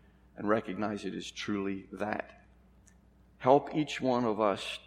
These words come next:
to wrestle with the challenge that is before us, to honestly evaluate our lives, not to let this simply pass. And I thank you in Jesus' name. Amen.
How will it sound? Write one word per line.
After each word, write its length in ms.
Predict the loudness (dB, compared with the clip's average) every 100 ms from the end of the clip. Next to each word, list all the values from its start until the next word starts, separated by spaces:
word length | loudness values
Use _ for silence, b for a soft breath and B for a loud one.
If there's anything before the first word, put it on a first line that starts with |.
| -8
to 320 | -4 -2 -2 -2
wrestle 580 | 4 6 4 -2 -4
with 220 | -2 -4 -6
the 60 |
challenge 580 | -8 -2 0 0 -2 -4
that 140 | -6
is 100 | -8
before 500 | -10 -12 -4 -2 0
us, 280 | -2 -8 -16 -20 b b b b b -8
to 260 | -4 -2 2
honestly 640 | 4 4 2 -4 -2 0
evaluate 640 | 2 2 2 0 -2 -2 -2
our 160 | -4
lives, 340 | -4 -4 -4 -2
not 160 | -2
to 80 | 0
let 240 | -2 -2
this 140 | -4 -6
simply 360 | -8 -8 -6
pass. 600 | -8 -6 -4 -4 -8 -14 -18 -20 -20 -20 _ _ -4
And 80 | -2
I 60 |
thank 320 | 0 0 -2 -4
you 100 | -4
in 120 | -4
Jesus' 440 | -6 -8 -8 -12
name. 280 | -10 -10 -12 -18 -20 _ -20 -20 -10
Amen. 380 | -8 -6 -6